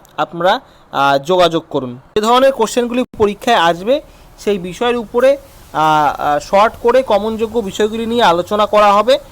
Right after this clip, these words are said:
আপনারা তিন মাসের মধ্য দিয়ে, আহ, আইসিডিএস পরীক্ষার,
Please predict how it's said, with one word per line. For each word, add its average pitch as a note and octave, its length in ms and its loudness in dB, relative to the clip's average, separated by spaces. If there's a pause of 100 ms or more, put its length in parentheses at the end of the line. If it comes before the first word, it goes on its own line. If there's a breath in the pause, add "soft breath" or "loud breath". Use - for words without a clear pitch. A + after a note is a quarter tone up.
(140 loud breath)
আপনারা G#3 300 -2
তিন A3+ 200 -10
মাসের B3+ 320 -4
মধ্য G#3 280 -4
দিয়ে, A#3+ 340 -4 (360 loud breath)
আহ, D3+ 340 0
আইসিডিএস A3 560 -4
পরীক্ষার, G#3+ 440 -4